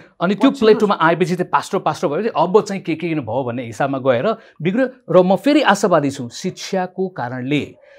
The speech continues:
Speaker 1: संसारभरि परमेश्वरले गर्नुभएको रिफर्मेसनको कारणले त्यो बुझेर, "ए, होइन रहेछ" भनेर नम्रतामा, "लौ, हामी मिलेर गर्नुपर्ने छ" भन्ने कुरा, म चाहिँ त्यसमा आशावादी छु।
Speaker 2: उम्,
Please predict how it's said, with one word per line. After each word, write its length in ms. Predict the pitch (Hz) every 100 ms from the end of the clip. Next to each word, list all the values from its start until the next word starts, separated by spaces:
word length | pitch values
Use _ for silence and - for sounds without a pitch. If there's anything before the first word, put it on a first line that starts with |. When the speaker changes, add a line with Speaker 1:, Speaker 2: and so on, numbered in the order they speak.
| -
Speaker 1:
संसारभरि 580 | - 160 170 151 147 202
परमेश्वरले 460 | 156 147 147 151
गर्नुभएको 480 | 131 131 123 117 135
रिफर्मेसनको 600 | 131 135 156 143 151 139
कारणले 280 | 131 117 151
त्यो 160 | 254
बुझेर, 560 | 254 165 208 143 117 151 _ _ -
"ए, 260 | 143 - _ -
होइन 180 | 123 139
रहेछ" 280 | 87 92 120
भनेर 260 | 98 123
नम्रतामा, 720 | 156 160 170 165 143 120 151 151 _ 143
"लौ, 240 | 160 - _ 123
हामी 120 | 123
मिलेर 340 | 143 170 196
गर्नुपर्ने 480 | 151 135 123 120 123
छ" 120 | 120
भन्ने 260 | 165 113 120
कुरा, 160 | 151
म 140 | 170 220
चाहिँ 180 | 247 226
त्यसमा 260 | 180 165
आशावादी 420 | 120 - 110 98
छु। 120 | 101
Speaker 2:
उम्, 100 | 147